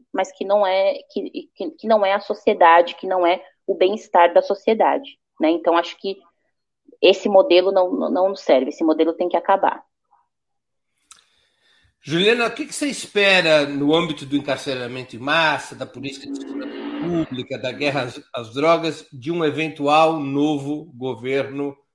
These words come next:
Speaker 2: Lula?
Speaker 1: Nossa, <laughs> que pre-, que pressão! <laughs> Olha, eu espero que, que enfrente essas questões. Eu acho que espe-, espero que enfrente o debate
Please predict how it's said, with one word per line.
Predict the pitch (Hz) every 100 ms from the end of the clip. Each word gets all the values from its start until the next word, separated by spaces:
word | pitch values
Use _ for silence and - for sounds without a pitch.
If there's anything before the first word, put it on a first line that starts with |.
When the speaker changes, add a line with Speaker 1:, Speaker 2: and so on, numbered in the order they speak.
| _
Speaker 2:
Lula? | 117 120 135 113 92 _ _ _ _ _ _ _ _ _ _ _ _ _ _ _ _ _
Speaker 1:
Nossa, | 143 151 165 175 170 165 147 151 - - - - -
<laughs> | - - -
que | 262
pre-, | 262 254 277 285 - - - - _ _
que | 285
pressão! | 277 254 254 - 226 220 214 220 - - 311 - - -
<laughs> | - - _ - - - _ -
Olha, | 226 220
eu | 247
espero | 320 - 226 226 269 277 -
que, | 269 277 302 302 294 277 285
que |
enfrente | 311 403 - 254 269 277
essas | 262 247
questões. | 269 - 170 160
Eu | 170
acho | -
que | -
espe-, | - - 185
espero | 175 - - 202 214
que | 233
enfrente | 226 - 214 226 262
o | 226
debate | 196 165 170 -